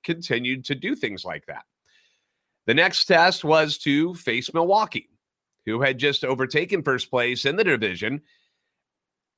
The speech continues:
and whom the Cardinals had lost two of three to earlier in April in Milwaukee. And the team came out, the Cardinals come out throwing haymakers, right? Uh, in game one, uh, of the series when they embarrassed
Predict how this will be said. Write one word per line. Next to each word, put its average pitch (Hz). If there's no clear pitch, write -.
and 143
whom 175
the 151
Cardinals 160
had 135
lost 147
two 165
of 131
three 196
to 143
earlier 165
in 135
April 160
in 131
Milwaukee. 127
And 147
the 139
team 233
came 185
out, 139
the 113
Cardinals 175
come 151
out 131
throwing 170
haymakers, 113
right? 151
Uh, 156
in 139
game 147
one, 143
uh, 127
of 135
the 127
series 135
when 131
they 131
embarrassed 135